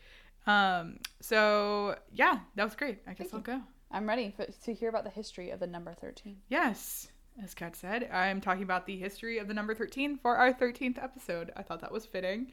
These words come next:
Speaker 2: Mm-hmm.
Speaker 1: because, I don't know, thirteen is a pretty iconic number. So
Speaker 2: Is it, is it thirteen or seven that a lot of hotels won't have that floor number?
Speaker 1: Thirteen.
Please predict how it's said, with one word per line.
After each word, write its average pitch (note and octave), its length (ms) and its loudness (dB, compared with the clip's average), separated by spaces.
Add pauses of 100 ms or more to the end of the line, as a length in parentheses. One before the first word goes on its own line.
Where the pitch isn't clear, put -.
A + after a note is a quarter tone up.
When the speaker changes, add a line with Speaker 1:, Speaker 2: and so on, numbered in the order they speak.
(120)
Speaker 2:
Mm-hmm. G#3+ 320 -4
Speaker 1:
because, F3+ 720 -2 (520)
I F3+ 140 -2
don't A3 100 -2
know, G#3+ 220 0
thirteen F3 320 -4
is E3+ 120 -8
a - 40 -20
pretty F3 180 -4
iconic E3+ 460 -2
number. A3 300 -4 (1040)
So D4 640 6 (220)
Speaker 2:
Is B3 180 -2
it, E4 120 -4 (640)
is A#3+ 100 -4
it D#4 160 -6
thirteen F4+ 420 0
or C#4+ 80 0
seven G3 380 -2
that F3+ 100 -2
a F3 60 0
lot F#3 180 2
of G3 80 -2
hotels F#3 480 -4
won't F3 160 -8
have F3 200 -6
that D#3 180 -6
floor D3+ 220 -8
number? D3+ 400 -10 (120)
Speaker 1:
Thirteen. - 440 -6